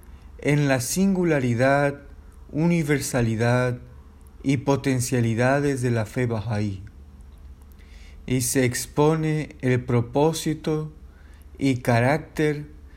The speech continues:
de la revelación babí. Se revela la significación de los padecimientos y destierros de Bahá'u'lláh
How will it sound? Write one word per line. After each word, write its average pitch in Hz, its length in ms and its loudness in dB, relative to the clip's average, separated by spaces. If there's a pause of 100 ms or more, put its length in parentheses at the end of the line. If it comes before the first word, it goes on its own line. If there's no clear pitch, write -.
(260)
de 123 100 0
la 123 140 4
revelación 117 880 -2
babí. 107 480 -4 (1600)
Se 143 220 2
revela 139 420 2
la 165 160 2
significación 139 1300 -2 (540)
de 135 140 0
los 139 180 2
padecimientos 139 1120 0
y 139 60 -2
destierros 131 760 0
de 135 80 0
Bahá'u'lláh 110 800 -2